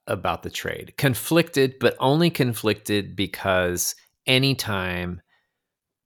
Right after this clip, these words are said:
a team or in life, just in any, you know, anytime you make a huge move like this, where there's some risk involved, it's natural that there's gonna be some nerves.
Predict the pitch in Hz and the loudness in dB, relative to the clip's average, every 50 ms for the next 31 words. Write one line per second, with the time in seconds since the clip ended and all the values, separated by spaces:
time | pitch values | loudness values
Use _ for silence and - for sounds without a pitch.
0 | _ _ _ _ - - 87 - - - 107 95 90 90 90 90 87 90 90 - | _ _ _ _ -6 -6 -6 -6 -4 -4 -4 -2 -2 -2 -2 -2 -4 -4 -6 -8
1 | - - 110 104 101 104 101 92 90 90 95 117 127 104 - - - 104 - - | -8 -4 -2 0 0 0 0 2 2 4 4 4 4 2 0 -2 -6 -6 -6 -4
2 | - 95 95 90 76 101 113 127 123 - - 120 110 90 - - 147 160 160 - | -6 -6 -6 -4 -2 0 0 0 -2 -4 -4 -4 -4 -4 -2 -2 -2 -2 0 0
3 | 185 160 139 123 110 110 110 104 104 92 92 90 85 98 101 107 110 110 110 110 | 0 2 2 2 4 4 4 4 4 2 0 0 -2 0 2 4 6 6 6 4
4 | 104 90 - - - - 104 95 92 92 92 90 85 87 82 78 76 - - - | 4 2 -2 -2 -2 -4 -6 -4 -2 -2 -2 -4 -4 -4 -6 -6 -6 -8 -10 -12
5 | 71 69 80 - - - 92 92 90 87 90 90 87 - - 92 90 87 87 92 | -12 -10 -8 -10 -8 -6 -4 -4 -2 -2 -2 -2 -2 -2 -4 -4 -2 -2 -2 -2
6 | - - - 95 92 85 85 82 82 80 - - 107 - - 104 101 95 92 95 | -2 -2 -4 -6 -4 -2 -2 -2 -2 -4 -4 -4 -6 -4 -4 -2 0 2 2 2
7 | - 107 95 98 95 - 92 87 - - 87 85 80 85 90 92 - - 92 92 | 0 -2 -2 -2 -2 -2 -2 -4 -4 -4 -6 -4 -4 -4 -4 -4 -4 -4 -4 -4
8 | 85 82 82 87 101 135 165 175 - - - | -2 -2 0 2 2 0 0 -2 -4 -4 -4